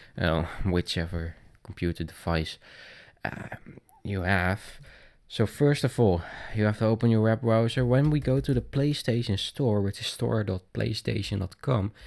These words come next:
it <clears throat> will automatically go to the PlayStation Store of your region. So in my case, it goes to the Dutch PlayStation Store.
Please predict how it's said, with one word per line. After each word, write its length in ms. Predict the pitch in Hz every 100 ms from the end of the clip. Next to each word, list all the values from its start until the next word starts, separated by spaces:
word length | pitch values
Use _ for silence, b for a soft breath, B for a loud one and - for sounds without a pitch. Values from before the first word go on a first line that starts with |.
| B B B B
it 280 | 113 113 - -
<clears throat> 80 | -
will 380 | 117 127 123 -
automatically 680 | 156 - 151 151 147 120 110
go 240 | 117 127
to 140 | 127
the 80 | 117
PlayStation 760 | - 120 117 - 110 110 107 95
Store 440 | - 117 104 104 b b b -
of 160 | 107
your 180 | 117 107
region. 640 | 92 113 104 82 73 - - _ _ _ - _ _ _ - -
So 420 | - 107 104 101 B B -
in 100 | 101
my 180 | 101
case, 320 | 117 127 113 107
it 140 | 101
goes 300 | 101 101 - -
to 180 | 101 95
the 300 | 90 85 82 -
Dutch 400 | 113 - - -
PlayStation 760 | 123 120 - 123 120 131 123
Store. 440 | 113 - 120 143